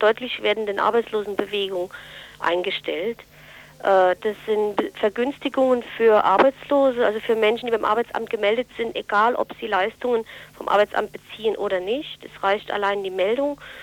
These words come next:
Und, äh, dann gibt's vom Sozialamt, äh, einen Arbeitslosenpass. Und innerhalb dieses Arbeitslosenpass gab's oder gibt's bis jetzt noch pro Monat neunzehn Mark Vergünstigung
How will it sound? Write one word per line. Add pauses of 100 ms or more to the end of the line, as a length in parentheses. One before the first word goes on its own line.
(280)
Und, (520)
äh, (160)
dann
gibt's (140)
vom
Sozialamt, (720)
äh,
einen
Arbeitslosenpass. (640)
Und
innerhalb
dieses
Arbeitslosenpass (180)
gab's (600)
oder
gibt's
bis
jetzt
noch (720)
pro
Monat
neunzehn
Mark
Vergünstigung